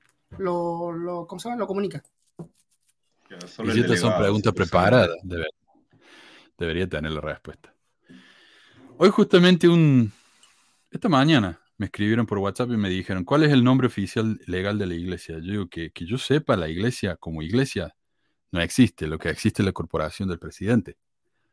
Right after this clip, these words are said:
Speaker 3: Y se llama la corporación del presidente de la iglesia de Jesucristo de los Santos del Último Día". Entonces, em, es el líder, como decís vos, Coco, es verdad. Ah, mira, Pablo dice, "Misión Osorno, el crucero del amor". Sí, eh,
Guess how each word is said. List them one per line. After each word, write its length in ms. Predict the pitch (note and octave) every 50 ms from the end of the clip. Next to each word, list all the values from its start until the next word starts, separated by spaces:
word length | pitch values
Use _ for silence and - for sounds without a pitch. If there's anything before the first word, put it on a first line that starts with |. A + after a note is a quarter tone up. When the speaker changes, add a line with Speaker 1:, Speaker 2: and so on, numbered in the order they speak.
| _ _ _ _ _ _ _ _
Speaker 3:
Y 80 | - E2+
se 120 | E2 - E2+
llama 420 | F2 A2 B2 G#2+ F2+ F#2+ A#2+ - _
la 80 | - F2+
corporación 720 | - F2+ D#2+ - E2+ D#2 D#2+ D#2+ - - G2 G2 A2 B2 - _ _ _ _ _ _ _ _ _ _ _ _ _ _ _ _ _ _ _ _
del 140 | - F#2 F2
presidente 460 | - F2+ - - - F2+ F#2 F#2+ -
de 40 | G2
la 60 | F2+
iglesia 240 | F2 E2 E2 - F2
de 60 | D#2+
Jesucristo 280 | - E2+ E2 E2+ E2+ E2+
de 60 | D#2+
los 20 | E2
Santos 160 | E2+ D#2+ D#2+
del 80 | D#2+ D#2
Último 180 | D2 D2 C#2+ C#2
Día". 120 | - - _ _ _ _ _ _ _ _ _ _ _ _ _ _ _ _ _ _ _ _ _ _ _ _ _
Entonces, 680 | - D#2+ F2 G2 F2+ F#2 F#2+ E2+ D#2+ D2+ D2 C#2+ - - _ _ _ _ _ _ _ _ _
em, 440 | - F2 E2+ D#2+ D#2 D#2 D2+ C#2+ C2 - - - - _ _ _ _ _ _ - - _ _ _ _ _ _ _ _ -
es 200 | F#2 G2 - G2
el 80 | F2+
líder, 260 | F2 G2+ G#2+ F2 D2+
como 180 | - - D#2 D#2
decís 180 | D#2 - - E2+
vos, 200 | E2+ E2+ D#2+ D2+
Coco, 340 | - - - - - - _ _ -
es 80 | F2 E2+
verdad. 300 | D#2+ D#2 D#2+ E2+ E2+ - _ _ _ _ _ _ _ - - - - - - - - - - - - - _ _ _
Ah, 180 | - B2+ C#3 C#3
mira, 200 | B2+ B2+ C3 B2
Pablo 280 | - C3+ C3 B2+ A2+ A2+
dice, 440 | A#2 A2 - - G#2+ F#2+ F2+ F2 F2
"Misión 320 | F#2 G2+ G2 - C3 A#2+
Osorno, 420 | A2+ G#2+ G2 - A#2+ A#2+ G#2 F#2+ F2
el 100 | E2+ -
crucero 340 | - F#2 F2 - A2 G#2+
del 140 | G2+ F#2+ E2+
amor". 300 | E2 E2 E2 F2 E2+ E2 -
Sí, 140 | - A#2
eh, 260 | A2+ A#2 - - C3